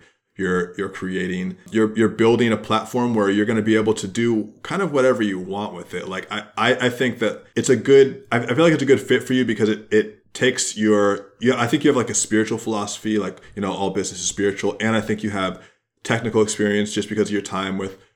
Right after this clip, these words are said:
Verizon and, and Elite Daily, where you can understand the media component of a, of a business. And I think you're, you're marrying both nicely, because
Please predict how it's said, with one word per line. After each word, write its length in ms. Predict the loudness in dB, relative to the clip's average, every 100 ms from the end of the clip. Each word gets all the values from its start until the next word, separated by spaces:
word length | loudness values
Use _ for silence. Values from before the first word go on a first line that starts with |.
| _ _
Verizon 720 | -6 0 2 2 0 -2 -4
and, 180 | -8 -10 -8
and 120 | -6
Elite 280 | -4 -4 -2
Daily, 260 | 0 0
where 140 | 0 0
you 100 | -2
can 140 | -4
understand 760 | -4 -6 -6 -6 -4 -4 -6 -12 _ _
the 100 | -6
media 400 | -2 0 2 0
component 560 | 0 -6 -4 -4 -4 -6 -8
of 300 | -4 -4 -4
a, 400 | -2 -2 -6 -14 _ _ _
of 200 | -2 0
a 60 | 0
business. 540 | 0 -2 -2 -6 -6
And 80 | -6
I 80 | -4
think 180 | -2 0
you're, 180 | 0 0
you're 180 | -2
marrying 440 | 0 0 0 -2 -4
both 300 | -4 -6 -6
nicely, 400 | -8 -8 -10 -14
because 560 | -16 -10 -6 -6 -8